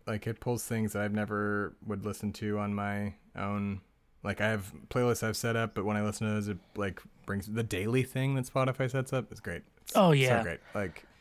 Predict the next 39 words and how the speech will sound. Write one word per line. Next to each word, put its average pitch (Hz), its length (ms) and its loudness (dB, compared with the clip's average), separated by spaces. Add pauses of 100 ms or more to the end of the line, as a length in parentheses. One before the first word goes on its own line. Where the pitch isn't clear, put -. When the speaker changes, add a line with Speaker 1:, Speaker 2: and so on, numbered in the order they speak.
(260)
Speaker 2:
Better 233 240 8
Speaker 1:
I 254 40 8
Speaker 2:
than 214 160 8
Speaker 1:
discover 127 200 8
so 202 100 6
Speaker 2:
YouTube's 208 40 8
Speaker 1:
much 117 100 6
shit. 208 80 8
Speaker 2:
algorithm. 214 680 6 (460)
Can - 140 4
I - 20 8
Speaker 1:
Oh, 185 40 6
Speaker 2:
tell 214 120 6
you 190 80 8
Speaker 1:
yeah. 170 60 6
Speaker 2:
about - 140 0
YouTube's 156 840 4 (280)
algorithm? 135 560 6 (260)
So 202 140 4
I 214 80 8
went 233 200 6
Speaker 1:
Yeah. 185 40 -2
Speaker 2:
from 196 140 6
watching 151 360 6
World 180 300 8
Star 185 440 6
Hip 151 240 4
Hop 139 320 4 (100)
fights, - 600 4
street - 340 6
Speaker 1:
Uh-huh. 120 240 4
Speaker 2:
fights, - 300 0 (480)
to 147 520 6 (140)
middle 185 340 8
school, 196 460 6
high, 185 320 2 (140)
middle 202 320 8
school 180 680 6 (140)
news. 135 880 6